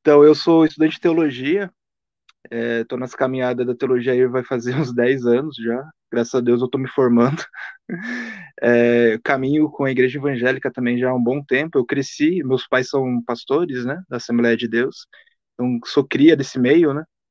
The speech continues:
E desde cedo comecei a me interessar pelo tema e comecei a me dedicar um pouco mais nesse estudo teológico mesmo, né?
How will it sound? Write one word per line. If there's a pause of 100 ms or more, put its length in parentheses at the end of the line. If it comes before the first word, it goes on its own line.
(640)
E
desde
cedo
comecei
a
me
interessar
pelo
tema
e
comecei
a
me
dedicar
um
pouco
mais
nesse
estudo
teológico
mesmo,
né?